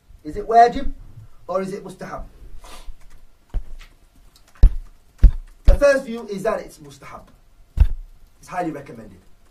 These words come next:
And Badruddin al-Aini, rahimahullah, in his kitab Umdatul Qari,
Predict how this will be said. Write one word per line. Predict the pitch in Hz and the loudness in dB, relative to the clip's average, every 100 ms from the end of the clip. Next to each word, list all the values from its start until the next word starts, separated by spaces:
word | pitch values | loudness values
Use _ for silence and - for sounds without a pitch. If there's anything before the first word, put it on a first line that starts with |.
| _ _ _ - _ _ _ _ - - - - - | _ _ _ -20 _ _ _ _ -6 2 2 2 -8
And | 190 220 226 - | -10 -6 -6 -8
Badruddin | 214 214 226 277 269 | -10 -8 -8 -10 -8
al-Aini, | - 240 226 208 | -4 -4 -4 -6
rahimahullah, | - - 220 185 185 180 - - - | -8 -8 -8 -8 -2 -2 -2 -8 -18
in | 190 | -16
his | 220 | -14
kitab | 208 254 247 254 | -8 -4 -4 -4
Umdatul | 262 233 - 202 | -6 -6 -8 -8
Qari, | 214 208 175 220 | -4 -2 -2 -6